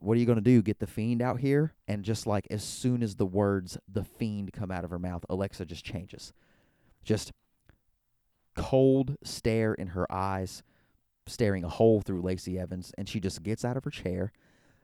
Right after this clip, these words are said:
gingerly walks towards Lacey, and hits her with her Sister Abigail. And I gotta say, I think Alexa might do Sister Abigail better than Bray Wyatt does it.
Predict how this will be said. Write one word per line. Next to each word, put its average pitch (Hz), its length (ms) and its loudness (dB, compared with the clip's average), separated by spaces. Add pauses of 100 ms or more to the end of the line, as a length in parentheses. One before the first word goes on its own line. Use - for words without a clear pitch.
(140)
gingerly 107 560 0
walks 123 340 2
towards 127 340 0
Lacey, 98 420 -2 (1500)
and 92 300 -6 (340)
hits - 300 -6
her 117 80 0
with 104 120 0
her 107 80 -2
Sister 110 380 -2
Abigail. 95 580 -2
And 110 80 -2
I 113 80 2
gotta 139 220 2
say, 98 300 4 (920)
I 180 140 6
think 196 220 2
Alexa 120 500 0 (140)
might 110 340 0
do 113 400 4
Sister 104 380 -2
Abigail 104 380 0
better 98 240 0
than 90 100 -4
Bray 90 180 -2
Wyatt 90 360 -4
does 90 200 -8
it. - 120 -16